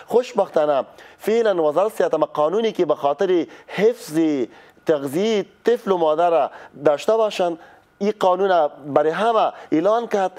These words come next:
و که تمام شیرایی که میاین لیبلش باید به زبان ملی باشند. او جاست که دکتر نوشته می‌کنه که یک طفل چقدر انرژی به بیست و چهار ساعت ضرورت دارند. اگر هیچ شیر مادر نمیگیرند، کاملاً شیر برای طفل مزاد استدباب یا غیر،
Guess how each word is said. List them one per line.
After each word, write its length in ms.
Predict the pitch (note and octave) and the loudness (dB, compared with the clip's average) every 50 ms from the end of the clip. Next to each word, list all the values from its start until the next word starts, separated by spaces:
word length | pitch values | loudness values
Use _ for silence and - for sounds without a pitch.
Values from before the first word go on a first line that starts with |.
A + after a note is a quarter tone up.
| - - - | -12 -6 -6
و 140 | D3 D3 - - E3 | -6 -6 -6 -10 -6
که 160 | - D#3 D3 | -4 -2 -2
تمام 480 | C#3+ - E3 D#3 E3 F#3 G#3 G#3+ G#3 F#3 | -2 -2 -2 -2 -2 -2 -4 -4 -4 -6
شیرایی 380 | - - - D#3+ D#3 E3 D#3+ D3+ | -6 -4 -4 -2 0 -2 -2 -2
که 120 | - D#3 | -4 -2
میاین 420 | D#3 F3 F#3+ G3 F#3+ F#3 F3+ E3 - - - - | -2 0 0 0 0 -2 -2 -4 -8 -12 -10 -6
لیبلش 500 | C3 C#3 D3+ D3+ E3+ F3 F3 E3+ - - | -2 -2 0 0 0 -2 -2 -4 -4 -2
باید 220 | D3+ D3 C#3+ B2 | -2 -2 -2 -2
به 80 | C3 C3 | -4 -4
زبان 240 | B2 C3+ C#3+ D3 | -2 -2 -2 -2
ملی 220 | C#3 C3+ C3+ C3+ C#3 | -2 -2 -4 -2 -2
باشند. 240 | C3 A#2+ A#2+ B2+ - - - - | -2 -4 -4 -6 -8 -10 -10 -6
او 120 | - B3+ B3 | -6 -4 -2
جاست 300 | A3+ A#3+ A3 G3+ - - | 0 0 0 -2 -2 -2
که 240 | F3 E3 D3+ C3+ - - - - | -2 0 0 -2 -6 -8 -6 -6
دکتر 460 | D#3 D3+ D#3 E3+ E3+ - B3 B3 A#3 | -2 0 0 0 0 -2 -2 -2 0
نوشته 360 | A3+ A3 G3+ F3 - G#3 G3+ | -2 -2 -4 -2 -4 -4 -2
می‌کنه 360 | F#3+ F#3 F3 - E3+ D#3+ D#3 | -2 -2 -2 -2 -2 -2 -2
که 100 | - D#3 | -2 -2
یک 200 | D3+ D3 - - | -4 -4 -4 -4
طفل 220 | - G#3+ - G#3 E3 | -6 -6 -4 -6 -6
چقدر 400 | - - - - F#3+ E3 E3 E3+ | -6 -4 -2 0 0 0 0 0
انرژی 400 | - E3+ D#3+ D#3 D3+ C#3+ C#3 F#3 | 0 0 0 0 -2 -2 -4 -2
به 280 | F#3+ E3+ D#3+ D3+ D3 B2+ - | -2 0 0 2 0 -2 -4
بیست 200 | C3+ C3 - - | -8 -10 -8 -10
و 40 | C3+ | -6
چهار 200 | - - E3 D3+ | -2 -2 -2 -2
ساعت 240 | - - D3 C#3+ B2 | -2 -2 -2 -4 -2
ضرورت 380 | A#2 C3+ C3 B2+ C#3+ F3 D#3+ | -2 -2 0 0 0 -2 0
دارند. 240 | D3 D3 C3 B2+ B2 - - - - | -2 -2 -2 -2 -4 -8 -12 -6 -4
اگر 340 | F#3 G#3+ A#3 G#3 A3 G3 D#3 A2+ - - - _ _ - | -2 -2 0 0 0 -2 -2 -4 -10 -14 -20 _ _ -4
هیچ 160 | B3 C4+ - | -2 -2 -2
شیر 300 | - - - A#3+ A#3 G#3 | -4 -4 -4 -2 -2 0
مادر 300 | G3+ F3 E3 D#3+ E3+ E3+ | 0 0 0 0 0 -2
نمیگیرند، 600 | D#3+ E3+ G3 A3+ A#3+ A3+ G3+ E3 E3+ D#3+ D3+ C3 - - - _ _ | 0 0 0 0 0 -2 -2 0 0 0 -2 -4 -6 -12 -20 _ _
کاملاً 540 | - A3+ A#3 A#3+ A3+ G#3 F#3+ F3+ D#3+ D#3 C3+ | -2 -2 -2 -2 -2 -2 0 0 -2 -2 -4
شیر 300 | - - - G#3+ G#3+ F#3 | -6 -4 -4 -4 -2 0
برای 160 | F#3 E3 D3+ | -2 -2 -2
طفل 440 | - G3+ F#3 - F3+ E3+ D#3+ C#3+ A2+ - - - - - E3 D#3 D#3+ | -2 -4 -2 -2 -2 -2 -2 -4 -6 -8 -14 -20 -10 -6 -4 -4 -2
مزاد 600 | D#3 D#3 D3 C3 B2+ E3+ F#3 G#3 A3 A3 F#3+ F#3+ | 0 -2 -2 0 0 0 0 0 0 0 0 -2
استدباب 840 | F#3 E3+ E3+ D3+ - - - D#3+ C#3+ C3 C#3 F3 F#3 F#3+ F#3+ - | -2 -2 -2 -4 -6 -4 -4 -4 -4 -2 -2 -2 -2 0 0 -2
یا 120 | F3 D#3 | -2 -2
غیر، 640 | D3 B2+ C3 D#3 F#3 G#3 A3 A3+ G#3+ G#3 F#3+ E3+ - | -2 -2 -2 -2 0 0 0 0 0 0 0 -2 -2